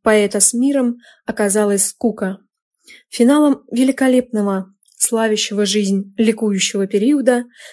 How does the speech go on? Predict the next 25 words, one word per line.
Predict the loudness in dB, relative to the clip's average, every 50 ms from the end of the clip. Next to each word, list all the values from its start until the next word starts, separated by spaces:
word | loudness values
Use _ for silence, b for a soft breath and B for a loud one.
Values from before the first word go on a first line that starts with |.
| B _
когда | -6 -2 2 4 4
он | 4 6 6 4
легко | 4 2 0 -2 -4 -4
порхал | -2 -2 -4 -4 -4 -6 -4 -2 -2 -2 -2
по | -2 -4
джунглям | -4 -2 -2 -2 -2 0 -2 -2 -2
города, | 0 2 2 2 2 0 -2 -4 -8 -8 -10 -14 _ B B B B B B B -2
прежде | 2 4 4 4 4 2 2 0 0 0 0
бывшего | -2 -4 -2 -2 -2 -2 0 0 0
одним | 0 0 0 0 2 2 2
из | 2 0
великих | 0 0 0 -2 -2 -2 -4 -6 -6 -6
европейских | -4 -4 -2 0 0 -2 -2 -2 0 -2 0 0 -2 -2
городов, | -2 0 0 0 2 2 0 0 -2 -6 -12 _ _ _ B B B B B B B B
и | 2 4
мечтал | 4 4 2 0 0 0 0 0
о | 0
джунглях | -2 0 0 0 2 2 2 2 0 -2 -10 -20 _ _ _
всех | -4 -2 0 2 2 2 2 2
других | 0 -2 0 0 0 0
городов, | 0 0 0 0 2 2 0 0 -2 -4 -10 -20 b b b b b b b -2
мечтал | -2 0 0 2 2 2 2 2 0
о | 0 0
всех | 0 0 0 0 -2 -2
континентах | -2 -2 -2 -2 -2 0 0 0 0 0 -2 -2 -4 -6 -8 b